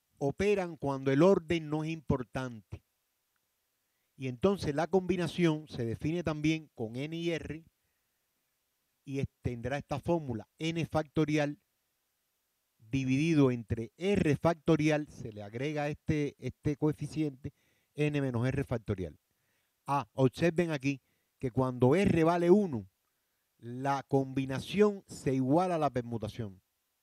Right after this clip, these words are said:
Miren, cuando r vale uno, me queda entonces esta de aquí, porque r vale uno y no lo pongo, ¿ok? Pero fíjense que son fórmulas distintas.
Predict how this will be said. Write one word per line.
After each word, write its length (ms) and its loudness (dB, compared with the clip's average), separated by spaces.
Miren, 220 -12
cuando 300 -8
r 160 -4
vale 200 -2
uno, 280 0
me 180 -12
queda 280 -6
entonces 480 -6
esta 240 -12
de 80 -14
aquí, 180 -20
porque 320 -14
r 160 -8
vale 220 -6
uno 220 -6
y 40 -6
no 80 -4
lo 120 -4
pongo, 340 -10
¿ok? 180 -20
Pero 160 -10
fíjense 320 -4
que 100 -8
son 180 -6
fórmulas 400 -2
distintas. 520 -6